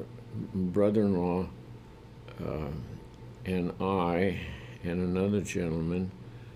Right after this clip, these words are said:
started this business, uh, called Cotton Salvaging Company.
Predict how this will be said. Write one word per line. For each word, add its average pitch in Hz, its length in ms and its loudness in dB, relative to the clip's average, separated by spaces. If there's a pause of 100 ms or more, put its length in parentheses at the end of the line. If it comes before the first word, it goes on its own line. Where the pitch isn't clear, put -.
(460)
started 92 640 2
this - 420 0 (960)
business, 92 840 4 (960)
uh, 82 260 0 (260)
called 85 500 0 (420)
Cotton 95 360 0
Salvaging 87 800 0
Company. 80 500 -4